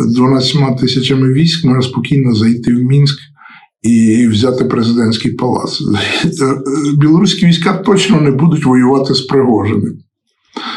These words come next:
З іншого боку, це ж створює д-, додаткове напруження на українсько-білоруському кордоні.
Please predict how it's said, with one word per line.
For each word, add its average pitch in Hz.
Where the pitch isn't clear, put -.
З -
іншого 208
боку, 202
це 170
ж 170
створює 156
д-, 143
додаткове 135
напруження 123
на 127
українсько-білоруському 131
кордоні. 202